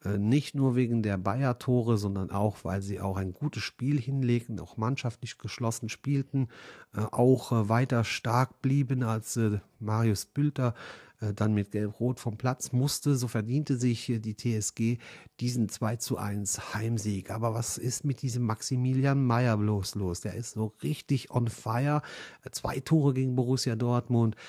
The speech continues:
zwei Tore jetzt auch, äh, zu Hause gegen Werder Bremen. Das sind, äh, wirklich gute Zahlen. Und er hat diese Saison ja auch insgesamt jetzt zwölf Tore und sechs Vorbereitungen. Das sind Zahlen, die sich sehen lassen. Das sind achtzehn Scorerpunkte.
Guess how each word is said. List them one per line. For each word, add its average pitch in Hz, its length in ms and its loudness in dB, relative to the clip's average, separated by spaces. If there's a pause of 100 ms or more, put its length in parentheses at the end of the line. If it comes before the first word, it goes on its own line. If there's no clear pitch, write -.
(160)
zwei 123 340 2
Tore 135 360 2
jetzt 120 340 0
auch, 117 340 -2
äh, 113 220 2 (100)
zu 127 260 -4
Hause 113 520 4
gegen 131 420 2
Werder 123 260 2
Bremen. 117 480 2
Das 113 200 0
sind, 120 320 0
äh, 110 280 2
wirklich 113 380 -2
gute 151 340 0
Zahlen. 123 520 4 (420)
Und 123 240 0
er 107 160 0
hat 127 220 0
diese 120 240 2
Saison 113 340 2
ja 107 140 2
auch 104 180 -4
insgesamt 117 720 0
jetzt - 340 -6
zwölf 139 380 2
Tore 135 540 0
und 107 240 -2
sechs - 400 -6
Vorbereitungen. 110 1040 -2
Das 104 320 -6
sind 123 200 -4
Zahlen, 107 480 -4
die 101 300 0
sich 92 320 -8
sehen 120 400 0
lassen. 117 280 -2
Das 107 100 -6
sind - 180 -8
achtzehn 127 640 -4
Scorerpunkte. 120 880 -2